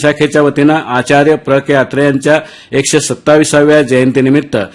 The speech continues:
ज्येष्ठ पत्रकार श्रीनिवास वारुंजीकर यांचं केशवकुमारांचं काव्यदर्शन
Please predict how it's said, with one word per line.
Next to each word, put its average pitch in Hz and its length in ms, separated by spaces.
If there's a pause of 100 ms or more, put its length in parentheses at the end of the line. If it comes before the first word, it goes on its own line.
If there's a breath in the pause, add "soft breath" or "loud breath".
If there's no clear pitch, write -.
(240 loud breath)
ज्येष्ठ 151 260
पत्रकार 143 520
श्रीनिवास 139 640
वारुंजीकर 127 540 (360 loud breath)
यांचं 131 300
केशवकुमारांचं 139 880
काव्यदर्शन 127 640